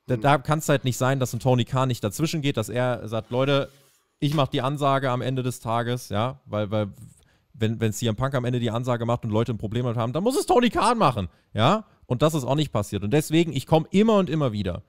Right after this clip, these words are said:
Speaker 1: wenn ich diese Thematik grad durchdenke, am Ende auf den Punkt, Tony Khan ist der Katalysator und das bringt für mich, äh, ja, viele Probleme bei A E W, ähm, laufen tatsächlich auf seine Rolle als Boss zurück. Monolog,
Speaker 2: Mhm.
Speaker 1: Ende.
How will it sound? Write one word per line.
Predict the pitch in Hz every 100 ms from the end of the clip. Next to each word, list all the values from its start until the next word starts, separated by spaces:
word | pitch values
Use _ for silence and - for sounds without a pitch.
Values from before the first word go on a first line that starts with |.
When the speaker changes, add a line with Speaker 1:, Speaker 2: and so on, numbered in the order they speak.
| _ _ _ -
Speaker 1:
wenn | 107
ich | 104
diese | 147 147 143
Thematik | 143 117 120 117
grad | - 98
durchdenke, | 123 123 - 113 110
am | 92
Ende | 117 139 107
auf | 104
den | 101
Punkt, | 92 120 127 _ _ _ -
Tony | 104 110 117 120
Khan | - 104 110
ist | 104 95
der |
Katalysator | - 101 107 92 90 110 135 147 135 -
und | 101 104
das | -
bringt | 104 98
für | 95
mich, | 98 - -
äh, | 98 90 87
ja, | 90 - -
viele | 123 117 101
Probleme | 95 107 98 110
bei | 110 104
A | 101
E | 98
W, | 101 101 98 92 - _ _ 95
ähm, | 92 90 92 _
laufen | - 117 92 143 214
tatsächlich | 190 147 - 139 - 170 196 - - -
auf | 104
seine | 110 101 127
Rolle | 123 120
als | 107 -
Boss | 113 - - _ _
zurück. | - 92 - _ -
Monolog, | 95 98 101 120
Speaker 2:
Mhm. | 113 -
Speaker 1:
Ende. | 101 87 76